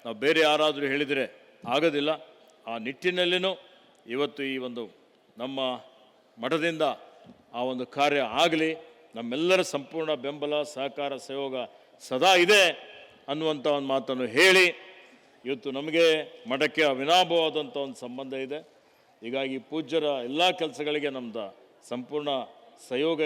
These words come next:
ಇದೆ. ಪೂಜ್ಯರಿಗೆ ಇವತ್ತು ನಾವೆಲ್ಲ ಸೇರಿ ಏನು ಹಿಂದೆ ಇವತ್ತು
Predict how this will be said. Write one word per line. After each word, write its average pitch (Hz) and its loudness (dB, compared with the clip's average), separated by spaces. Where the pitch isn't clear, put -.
ಇದೆ. 160 -4
ಪೂಜ್ಯರಿಗೆ 160 2
ಇವತ್ತು 151 2
ನಾವೆಲ್ಲ 143 2
ಸೇರಿ 156 4
ಏನು 139 0
ಹಿಂದೆ 156 2
ಇವತ್ತು 143 -2